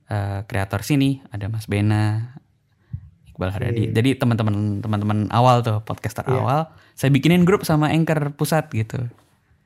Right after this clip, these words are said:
Speaker 2: Oke.
Speaker 1: Terus kita sering ngobrol, apa sih masalahnya gitu-gitu, sampai ya ketika pen-, udah eksklusif di Noise pun waktu itu akhirnya si orang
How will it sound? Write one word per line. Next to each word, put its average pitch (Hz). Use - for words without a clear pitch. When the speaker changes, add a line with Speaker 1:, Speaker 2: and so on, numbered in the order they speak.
Speaker 2:
Oke. -
Speaker 1:
Terus -
kita -
sering 113
ngobrol, 98
apa 127
sih 143
masalahnya 113
gitu-gitu, 117
sampai 104
ya 120
ketika 107
pen-, -
udah 117
eksklusif 107
di 98
Noise 110
pun 160
waktu 107
itu 156
akhirnya 135
si 143
orang 120